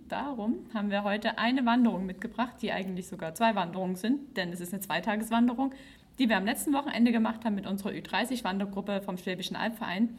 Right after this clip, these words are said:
Übrigens, was Ü dreißig Wandern ist, haben wir in der früheren Podcast-Episode schon mal besprochen mit der Initiatorin. Das verlinke ich dir auf jeden Fall in den Shownotes, da kannst du noch mal reinhören, wenn du magst.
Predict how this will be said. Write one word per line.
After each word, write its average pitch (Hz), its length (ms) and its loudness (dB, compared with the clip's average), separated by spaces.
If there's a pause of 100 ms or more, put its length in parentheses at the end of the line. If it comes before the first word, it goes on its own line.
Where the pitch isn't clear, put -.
(480)
Übrigens, 233 360 4
was 196 140 -2
Ü 170 80 -6
dreißig 240 400 0
Wandern 196 260 2
ist, 202 140 -4
haben 214 140 2
wir 160 80 0
in 190 80 0
der 185 80 -2
früheren 269 340 2
Podcast-Episode 233 840 2
schon 214 160 -2
mal 202 120 2
besprochen 214 480 2
mit 208 140 2
der 196 140 -2
Initiatorin. 220 800 2 (360)
Das 233 140 -2
verlinke 277 280 6
ich 285 60 0
dir 214 120 2
auf 214 60 0
jeden 226 160 6
Fall 220 100 0
in 202 60 2
den 180 100 0
Shownotes, 269 400 2
da 208 80 -8
kannst 214 240 -4
du 220 40 0
noch 190 120 0
mal 202 100 -2
reinhören, 220 320 4
wenn 196 120 -2
du 180 60 -6
magst. 185 300 -2